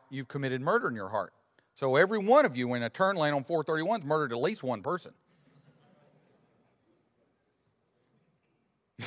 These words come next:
I got, got, amen, I hear you, my brother. Um, so we can't keep any of the law. So this was the opportunity for this rich young ruler to go, "Hey, you're right.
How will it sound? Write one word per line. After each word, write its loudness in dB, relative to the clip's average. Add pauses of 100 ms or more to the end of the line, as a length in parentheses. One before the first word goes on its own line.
(120)
I -4 (100)
got, 2
got, 2
amen, 0
I 4
hear -2
you, -6
my 2
brother. 0 (360)
Um, 8 (2500)
so 8
we 10
can't 6
keep 4
any 8
of 4
the 10
law. 4 (160)
So 10
this 8
was 8
the 10
opportunity 8
for 0
this 6 (280)
rich 10
young 12
ruler 12
to 6
go, 10 (340)
"Hey, 4 (140)
you're -4
right. 4